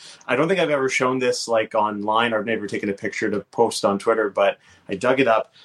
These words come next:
This was something that years and years ago, I was at a friend's house, and they had this just hanging up in their bathroom, and didn't understand the context of it whatsoever. And I said, "You have to give this to me." And so I'll show it now. I don't know how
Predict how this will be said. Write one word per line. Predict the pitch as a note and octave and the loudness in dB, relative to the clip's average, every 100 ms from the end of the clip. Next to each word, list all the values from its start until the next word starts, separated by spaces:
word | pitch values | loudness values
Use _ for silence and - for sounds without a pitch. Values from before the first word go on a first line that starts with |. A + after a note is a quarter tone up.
| - | -2
This | C#3 C#3 | -2 0
was | E3 | 0
something | E3 D3+ D3+ C3+ A#2 | 0 0 0 0 2
that | A2 G2 | 2 0
years | G#2+ B2+ D#3+ C#3+ | -2 0 2 2
and | C3 | 2
years | C3 C3 | 2 2
ago, | A2+ | 2
I | G#2+ | 2
was | G#2+ | 2
at | A2 | 0
a | G2+ | -2
friend's | A#2 A#2 A2+ | 0 0 -2
house, | G#2+ G2+ - | -2 -2 -4
and | A2+ | -4
they | A2 | -2
had | A2 A2 | 0 -2
this | A2 | -2
just | - G#2 - | -6 -6 -6
hanging | A#2 B2 C3+ B2+ | -2 0 2 2
up | A#2 - _ - | 0 -2 _ -8
in | A2+ | -2
their | A2 F#2 | -2 -2
bathroom, | G2 A2 B2 - G2 F2+ F2 G2 _ _ _ _ _ _ _ | 0 0 -2 -4 -6 -6 -10 -16 _ _ _ _ _ _ _
and | A2 G#2 G2+ G2 G2+ _ - | -4 0 2 2 -2 _ -4
didn't | B2+ C3 C3 - | 0 0 -2 -2
understand | B2 A2+ A#2 G2+ | -2 0 0 0
the | |
context | G2 B2 B2 C3 B2+ C3 | 0 0 0 0 0 0
of | B2 | 2
it | A2+ | 2
whatsoever. | A2+ A2+ A2 A2 G#2+ G#2+ - | 2 0 0 2 2 0 0
And | A2+ G#2 | -2 -2
I | |
said, | G2+ A2 G2 | -2 -4 -6
"You | |
have | G2 B2 A#2+ - | -4 -2 -2 -2
to | A#2 | -4
give | A#2 G#2+ | -4 -4
this | G#2 - | -8 -8
to | G#2+ | -6
me." | G2 G2 G2 - - _ - | -6 -6 -8 -20 -20 _ -8
And | G#2+ G2+ | -6 -4
so | - A2 G#2 G#2 _ _ _ | 0 2 2 -2 _ _ _
I'll | A2 | -4
show | - B2 A#2+ | -2 2 0
it | |
now. | A2+ A2 | 2 2
I | A2 | 2
don't | G#2 A#2+ B2+ | 2 2 2
know | B2 | 2
how | A#2+ A#2 | 0 0